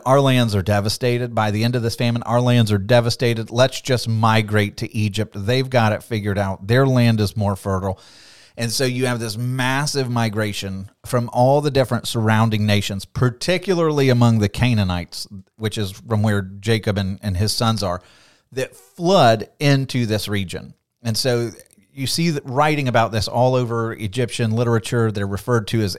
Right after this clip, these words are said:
Asiatics because they're coming to Africa from the Asian continent. They're called feeders.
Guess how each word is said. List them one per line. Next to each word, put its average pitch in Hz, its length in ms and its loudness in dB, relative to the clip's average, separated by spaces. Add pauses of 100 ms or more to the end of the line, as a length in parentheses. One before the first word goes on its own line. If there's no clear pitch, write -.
Asiatics 120 720 0
because 104 360 -8
they're 104 120 -8
coming 107 360 -6
to 113 200 -8
Africa 101 540 -6
from 107 400 -2 (460)
the 113 120 -6
Asian 123 380 0
continent. 151 500 -4 (760)
They're 120 120 -2
called 101 380 -4
feeders. 139 560 0